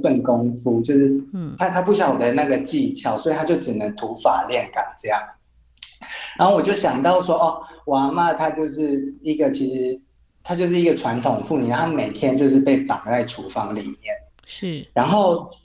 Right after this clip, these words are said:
Speaker 1: 我生命中另外一个重要的女人就是我阿姆，因为就是我妈过世，所以就是我阿姆、我阿嬷这样子轮流把我带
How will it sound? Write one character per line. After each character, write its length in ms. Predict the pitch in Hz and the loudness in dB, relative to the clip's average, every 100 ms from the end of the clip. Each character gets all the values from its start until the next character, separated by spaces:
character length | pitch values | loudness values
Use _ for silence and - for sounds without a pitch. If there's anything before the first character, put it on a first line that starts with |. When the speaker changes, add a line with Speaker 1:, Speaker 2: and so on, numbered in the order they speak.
| _ _ _ - | _ _ _ 0
Speaker 1:
我 280 | 151 127 - - - - | 4 4 2 -6 -20 -20
生 300 | - - 175 | -8 0 0
命 160 | 185 160 | 2 2
中 220 | 156 160 | 2 2
另 180 | 160 147 | 0 2
外 160 | 143 143 | 2 2
一 40 | |
个 100 | 127 | 2
重 260 | 123 135 135 | 2 0 4
要 140 | 127 | 2
的 120 | 123 | 2
女 100 | 107 | -4
人 320 | 104 101 104 120 | -8 -8 -4 0
就 120 | 123 | 4
是 120 | 139 | 4
我 180 | - 107 | 4 2
阿 300 | 107 104 101 - | 0 -2 -2 -2
姆， 60 | 131 104 - - _ | -2 -2 -6 -18 _
因 140 | 160 165 | 0 2
为 260 | 160 151 139 | 4 2 2
就 120 | 156 | 2
是 60 | 151 | 4
我 160 | 123 | 4
妈 240 | 123 127 135 | 4 2 2
过 260 | 160 135 | 2 2
世， 160 | - 139 | 0 -2
所 120 | 143 | 0
以 60 | 135 | 2
就 100 | 135 | 2
是 120 | 135 | 2
我 180 | 113 113 | 0 -2
阿 280 | 113 110 | -4 -4
姆、 380 | 127 143 135 120 120 | -6 -6 -4 -4 -4
我 140 | 110 | -4
阿 240 | 107 110 | -2 -2
嬷 140 | 127 123 | 0 2
这 60 | 123 | 0
样 160 | 120 | 0
子 140 | 107 110 | -4 -4
轮 220 | 110 110 | -4 -4
流 120 | 117 107 | -4 0
把 100 | 107 | 0
我 220 | 107 | 0
带 80 | - | -4